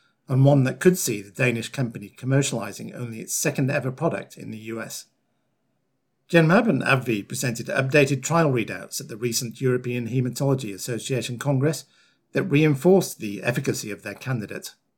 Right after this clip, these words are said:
epcoritamab, in several non-Hodgkin's lymphoma settings,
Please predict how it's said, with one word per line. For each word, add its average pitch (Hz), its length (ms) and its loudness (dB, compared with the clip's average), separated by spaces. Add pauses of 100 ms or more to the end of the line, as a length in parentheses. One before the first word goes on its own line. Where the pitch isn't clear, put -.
(180)
epcoritamab, 135 840 4
in 113 160 -8
several 131 480 2
non-Hodgkin's 113 840 -4
lymphoma 113 440 -8
settings, - 420 -6